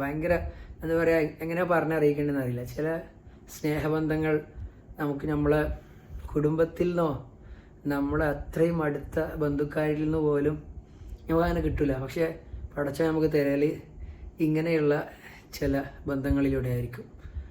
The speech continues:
ആ, ഓരോ ഉപ്പാനെയും സിറാജ് ഖാനൊക്കെ ഞാൻ കാണിച്ചു തരാം.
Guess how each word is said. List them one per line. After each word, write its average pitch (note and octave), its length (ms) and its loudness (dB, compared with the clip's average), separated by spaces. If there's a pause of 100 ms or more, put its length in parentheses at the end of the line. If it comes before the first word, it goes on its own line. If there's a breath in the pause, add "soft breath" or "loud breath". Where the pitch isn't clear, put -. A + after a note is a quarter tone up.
(320 loud breath)
ആ, C#3 40 -2 (400)
ഓരോ C#3 180 2
ഉപ്പാനെയും C#3 460 0 (920)
സിറാജ് C3 320 -2
ഖാനൊക്കെ C#3 320 0
ഞാൻ B2 140 -4
കാണിച്ചു A#2+ 260 -4
തരാം. B2 180 -2